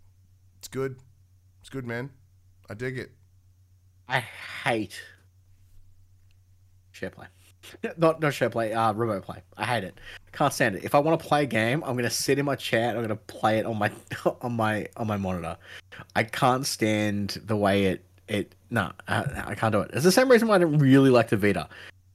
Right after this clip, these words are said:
Speaker 2: It's the same reason why I play my Switch mostly docked. 'Cause I, I don't like playing those kinds of games. Like, I wear glasses.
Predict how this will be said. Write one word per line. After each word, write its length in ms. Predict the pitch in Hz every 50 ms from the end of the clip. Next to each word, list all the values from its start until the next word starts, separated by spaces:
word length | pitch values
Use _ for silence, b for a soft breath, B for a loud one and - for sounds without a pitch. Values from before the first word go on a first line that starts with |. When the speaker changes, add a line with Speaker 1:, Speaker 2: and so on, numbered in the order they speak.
| B B B
Speaker 2:
It's 180 | B - 127 135
the 60 | 143
same 160 | - 196 202
reason 300 | 196 190 175 160 160 151
why 200 | 147 135 127 107
I 60 | 120
play 220 | 117 - - 127 120
my 100 | 117 117
Switch 340 | 110 - - 123 - -
mostly 360 | - 107 107 110 - - 117 98
docked. 360 | 90 90 - - - - - _ _ _ _ _ _ _ _ _ -
'Cause 180 | - 143 143
I, 420 | - - _ _ _ - - - 123
I 20 | 120 113 - -
don't 380 | 131 120 117 123 123 - -
like 360 | 110 107 98 92 101 - - -
playing 640 | - - 117 101 101 98 95 92 92 92 90 90 - - - - - _ _ _ _ _ _ _ _ _ -
those 420 | 107 104 101 107 107 107 104 101
kinds 400 | - - - - 104 104 107 101
of 140 | 107 98 98
games. 500 | - 104 98 98 95 95 95 95 92 B B B B B B B B -
Like, 320 | 120 123 120 117 - - b b b - _ _ _ _ _ _ _ _ _ _ _ _ _ -
I 20 |
wear 160 | 92 113 135
glasses. 720 | 131 - 127 113 107 104 - - 107 98 98 92 - -